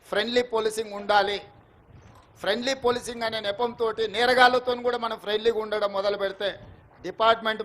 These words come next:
మీద ఉన్న నమ్మకం, విశ్వాసం సలగిల్లుతుంది. కాబట్టి ఫ్రెండ్లీ పోలీసింగ్లో కూడా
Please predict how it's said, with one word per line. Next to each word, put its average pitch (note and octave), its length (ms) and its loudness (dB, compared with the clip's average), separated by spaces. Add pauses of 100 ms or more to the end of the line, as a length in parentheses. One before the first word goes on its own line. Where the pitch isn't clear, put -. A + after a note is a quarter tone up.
మీద G3+ 180 -10
ఉన్న G3 100 -6 (120)
నమ్మకం, G3+ 320 -4 (120)
విశ్వాసం A3+ 440 0 (100)
సలగిల్లుతుంది. G3 760 -6 (840)
కాబట్టి G3+ 400 2 (140)
ఫ్రెండ్లీ G#3 300 0 (120)
పోలీసింగ్లో G#3 500 -4 (120)
కూడా G3 180 2